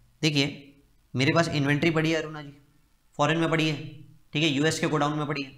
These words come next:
अब मेरे को सिर्फ inventory है, वहाँ पे बेच देंगे, खत्म करेंगे। Foreign operation नहीं है मेरे, वहाँ के गोडाउन में सिर्फ कुछ goods पड़े हैं, क्योंकि अपन goods वहाँ पे बेचते हैं, यहाँ से खरीदते हैं, वहाँ पे बेच देते हैं। तो, आ, आप लोगों ने इसके बारे में पढ़ा हो, सुना होगा,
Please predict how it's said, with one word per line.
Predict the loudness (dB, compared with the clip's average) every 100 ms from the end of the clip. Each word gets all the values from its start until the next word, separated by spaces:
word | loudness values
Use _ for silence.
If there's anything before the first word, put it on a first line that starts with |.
| -20 -20 -20 -20 -8
अब | -2
मेरे | 0 2 2
को | 0 -2
सिर्फ | -2 0
inventory | 0 2 2
है, | 4
वहाँ | 4
पे | 4
बेच | 2
देंगे, | 2 0 2
खत्म | 2 2
करेंगे। | 0 2
Foreign | 0 2
operation | 2 2 2 2
नहीं | 4
है | 4
मेरे, | 4 0
वहाँ | -2 -4
के | -2
गोडाउन | 2 2 2
में | -2
सिर्फ | -2 -4
कुछ | -6 -2
goods | -2 0
पड़े | 0 0
हैं, | -2
क्योंकि | -2 -2
अपन | -2 0
goods | 0
वहाँ | 0 0
पे | -2
बेचते | -4 -6 -8
हैं, | -8 -10 -20 -20 -14 -2
यहाँ | 0
से | 2
खरीदते | 0 0 -2
हैं, | -2
वहाँ | 0
पे | -2
बेच | -2
देते | -4 -6 -10
हैं। | -18 -20 -20 -20 _ _ _ _ -4
तो, | 0 2 0 -2 -6 -12 -8
आ, | 0 2 2 -2 -6 -12 -14
आप | -10 -8
लोगों | -8
ने | -8
इसके | -8 -4
बारे | -4 -4
में | -6
पढ़ा | -4 -4
हो, | -4
सुना | -8 -4
होगा, | -2